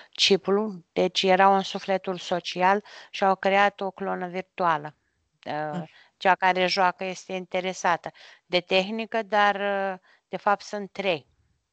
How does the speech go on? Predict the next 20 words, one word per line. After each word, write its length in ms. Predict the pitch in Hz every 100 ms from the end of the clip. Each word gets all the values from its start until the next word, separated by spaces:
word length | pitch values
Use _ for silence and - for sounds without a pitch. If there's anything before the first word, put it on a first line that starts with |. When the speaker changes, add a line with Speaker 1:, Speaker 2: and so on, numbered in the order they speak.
| _ -
Speaker 2:
Da. 380 | 180 160 170 202
Speaker 1:
Așa. 400 | 165 160 151 - _ _
Este 320 | - 190 - 202
una 280 | 202 190
care 260 | 180 175 175
este 460 | 170 175 165 - 175
în 280 | 175 170 165
stază, 560 | - 170 165 160 180
da? 260 | 180 196 220 _ _ -
Este 340 | 190 - 208
una 360 | 202 214 196 180
care, 640 | 180 170 170 170 165 170 _ _ -
în 140 | 185
care 480 | 190 185 185 185 175 _ _ _ _ _ _
partea 440 | - 196 196 - 185
subliminală 760 | - 180 175 175 185 190 175 170
dă 120 | 190
energie 540 | 190 185 180 170 190
foarte 400 | 185 196 185 -
multă 400 | 170 165 160 165